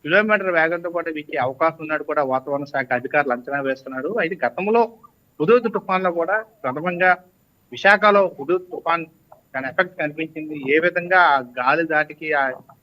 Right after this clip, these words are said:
ఆ భీకరమైన గాలులకి ఏ విధంగా చెట్లను నేలకొల్పాయో, పలు భవనాలు ఏ విధంగా నేలకొల్పాయో రెండు వేల పద్నాలుగులో చూడడం జరిగింది. ఇప్పుడు అంతటి ఈ ఏడాది వచ్చిన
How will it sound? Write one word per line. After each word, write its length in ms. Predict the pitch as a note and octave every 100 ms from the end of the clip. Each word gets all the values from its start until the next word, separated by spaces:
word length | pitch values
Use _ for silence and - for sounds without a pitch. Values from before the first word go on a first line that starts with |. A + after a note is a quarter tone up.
| _
ఆ 60 | A#2+
భీకరమైన 800 | B2 C#3 D#3+ F#3+ F#3+ F3+ F3 E3 C3
గాలులకి 580 | C3+ F3 G#3+ G3 E3 B2+ _ _ _ _ _
ఏ 120 | C#3
విధంగా 360 | E3 F3+ F3+ F3
చెట్లను 480 | E3 D3+ D3+ F3 E3+
నేలకొల్పాయో, 680 | D3+ D3+ D#3+ D#3+ E3 E3 D#3+ -
పలు 100 | C#3
భవనాలు 480 | B2 C3 E3+ G3+ F3+
ఏ 100 | E3
విధంగా 300 | E3+ E3 D#3
నేలకొల్పాయో 720 | C#3+ D3+ D3+ D3+ D3 D3 D3
రెండు 220 | C3 C3
వేల 140 | C#3+
పద్నాలుగులో 560 | C#3 A#2+ - C#3+ D3 B2+
చూడడం 140 | B2+
జరిగింది. 360 | B2 B2 B2 D#3+
ఇప్పుడు 400 | A3 B3+ C4 A3+ - _ _ _ _ B2
అంతటి 340 | D#3+ G3 A3
ఈ 260 | E3 G3 A#3
ఏడాది 360 | A3+ A#3 A#3+
వచ్చిన 400 | A3 G#3+ G#3 G3+